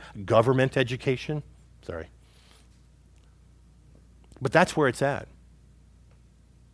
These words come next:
But we are the light of the world, as we mentioned earlier. And so please, as we go out into this world, hold fast. And we're gonna see this next week as well. Next week, we're gonna get into a very popular, uh, point of view today,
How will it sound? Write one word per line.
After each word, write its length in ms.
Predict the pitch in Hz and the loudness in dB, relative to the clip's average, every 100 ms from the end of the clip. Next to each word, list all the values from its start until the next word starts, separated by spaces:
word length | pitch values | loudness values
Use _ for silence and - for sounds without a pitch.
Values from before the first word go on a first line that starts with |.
| - _ _ _ - 131 | -20 _ _ _ -12 -2
But 120 | 139 | 2
we 160 | 151 | 4
are 120 | 160 175 | 6 6
the 80 | |
light 200 | 147 135 | 6 6
of 60 | 127 | 6
the 80 | 117 | 4
world, 260 | 120 139 | 4 4
as 80 | 127 | 2
we 80 | 113 | -2
mentioned 340 | 120 120 120 | -2 -4 -4
earlier. 460 | 113 127 110 104 107 - - - - - - - - - - - - - - - - _ - - | -2 0 0 -2 -6 -14 -20 -20 -20 -20 -20 -20 -20 -20 -20 -20 -20 -20 -20 -20 -20 _ -20 -12
And 100 | 120 | -6
so 80 | 113 | 0
please, 420 | 170 175 147 - - - - - | 2 2 2 -6 -18 -20 -8 -4
as 120 | 131 | -2
we 60 | |
go 140 | 131 143 | 2 4
out 80 | 156 | 6
into 120 | 139 | 4
this 160 | 131 | 0
world, 340 | 135 143 135 113 | 0 2 4 2
hold 200 | 143 135 | 0 0
fast. 360 | - 139 123 135 | 4 4 4 2
And 80 | |
we're 80 | 139 | 4
gonna 140 | 190 175 | 4 2
see 160 | - | 0
this 200 | 139 - | -2 0
next 240 | 147 143 143 | 0 0 -2
week 160 | 127 | -2
as 140 | 123 113 | -2 0
well. 180 | 139 | 0
Next 240 | 123 131 - | 2 0 -2
week, 160 | 147 | -4
we're 80 | 135 | -2
gonna 200 | 131 127 | 0 0
get 100 | 123 | 2
into 260 | 123 - 123 | -2 -2 -2
a 40 | |
very 140 | 113 120 | 0 -2
popular, 600 | - 131 - 120 120 110 - - - - - - | 0 0 0 0 0 -2 -10 -20 -20 -20 -20 -6
uh, 240 | 107 104 - 120 120 - | -4 -4 -6 -10 -10 -12
point 280 | - 156 151 | -4 2 4
of 80 | 120 | 2
view 220 | 127 165 | 0 0
today, 560 | 165 143 143 143 190 | 0 2 6 8 6